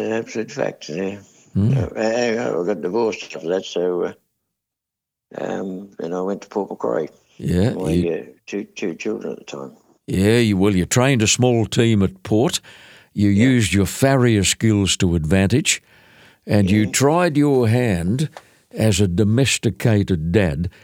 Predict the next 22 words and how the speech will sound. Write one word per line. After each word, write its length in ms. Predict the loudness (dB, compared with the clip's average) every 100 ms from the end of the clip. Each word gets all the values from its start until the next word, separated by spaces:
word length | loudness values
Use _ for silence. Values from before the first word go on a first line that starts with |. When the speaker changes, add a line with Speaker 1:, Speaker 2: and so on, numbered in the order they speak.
| _ _ 0
Speaker 2:
helping 420 | 2 4 2 2
to 80 | 2
bring 300 | 4 4 4
Speaker 1:
Yeah. 120 | 2
Speaker 2:
up 160 | 2
your 220 | 2 2 2
son 500 | 0 2 4 4 2
and 260 | 2 2 2
daughter 340 | 2 2 0 -4 -12 -20 _
from 260 | -2 2 4
your 160 | 4
marriage 580 | 4 4 4 2 -2 -2
to 100 | -4
Chris. 500 | -4 0 0 0 0
Now, 200 | 2 2
Rick 460 | 2 2 2 -2 -2
and 320 | 0 2 -2
Kate, 380 | -2 0 0 -2
you 240 | 0 2 2
told 340 | 2 2 4
me 140 | 2 0
once, 400 | 0 -2 -4